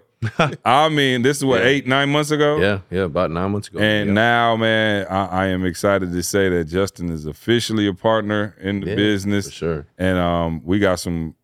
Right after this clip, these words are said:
Speaker 1: super exciting, crazy things going on, man. People winning at a high level. And the thing I'm most excited about for our audience is, and I know some of you, you already doing extremely well. You like, "That's cool. This ain't for me."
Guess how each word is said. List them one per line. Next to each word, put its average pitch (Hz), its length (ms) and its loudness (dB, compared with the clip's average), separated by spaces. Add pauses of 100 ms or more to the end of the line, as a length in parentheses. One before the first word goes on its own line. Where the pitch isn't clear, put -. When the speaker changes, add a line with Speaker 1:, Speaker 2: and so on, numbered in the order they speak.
(100)
Speaker 1:
super 104 480 -2
exciting, 95 480 0
crazy 92 440 0
things 95 360 -2
going 92 300 -2
on, 95 240 -2
man. 92 340 0
People 87 280 -4
winning 90 260 -2
at 90 120 0
a 87 80 -2
high 95 160 0
level. 92 420 0 (380)
And 104 380 0
the 92 120 -2
thing 113 220 0
I'm 123 140 2
most 135 260 2
excited 98 440 0
about 90 300 0
for 85 200 0
our 127 180 2
audience 87 480 0
is, 85 340 0
and 85 140 -4
I 87 40 -2
know 95 140 0
some 110 260 -2
of 110 40 0
you, 110 320 0 (640)
you 104 200 2
already 104 260 2
doing 101 400 0
extremely 110 560 0
well. 107 440 2
You 104 140 2
like, 87 280 2
"That's 101 220 0
cool. 113 300 2
This 104 180 -2
ain't 104 180 0
for 95 100 -6
me." 113 320 0